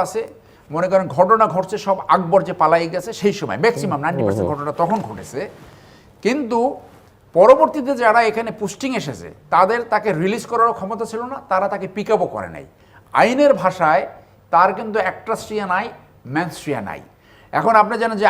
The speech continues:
Speaker 1: আকবরের একটা ইন্টারভিউ হয়েছিল গুম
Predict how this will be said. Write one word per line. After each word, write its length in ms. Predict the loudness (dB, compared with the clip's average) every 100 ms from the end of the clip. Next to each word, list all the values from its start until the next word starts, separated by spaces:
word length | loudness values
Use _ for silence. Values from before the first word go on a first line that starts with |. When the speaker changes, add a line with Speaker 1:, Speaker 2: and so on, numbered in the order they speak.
| 2
Speaker 1:
আকবরের 460 | 4 4 6 4 2 0
একটা 220 | 2 4 4 2 -8
ইন্টারভিউ 420 | -8 0 2 2
হয়েছিল 320 | 2 0 -2 -2
গুম 100 | 0